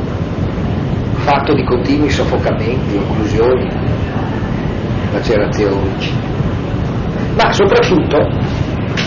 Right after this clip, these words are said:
pensate a un capitolo come quello della mistica esicastica,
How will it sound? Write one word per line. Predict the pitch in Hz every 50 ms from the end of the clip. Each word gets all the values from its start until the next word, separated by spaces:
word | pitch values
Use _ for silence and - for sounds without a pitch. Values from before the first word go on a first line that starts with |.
| - - - - - - - -
pensate | 202 208 208 - - 185 196 196 214
a | 214
un | 185 156
capitolo | - - 180 - 175 170 160 - - 190 185 170
come | 175 160 147 - -
quello | 143 143 147 151 180 -
della | - 127 120 117
mistica | 123 131 - - 123 117 120
esicastica, | 110 - - - 127 117 110 - - - - - -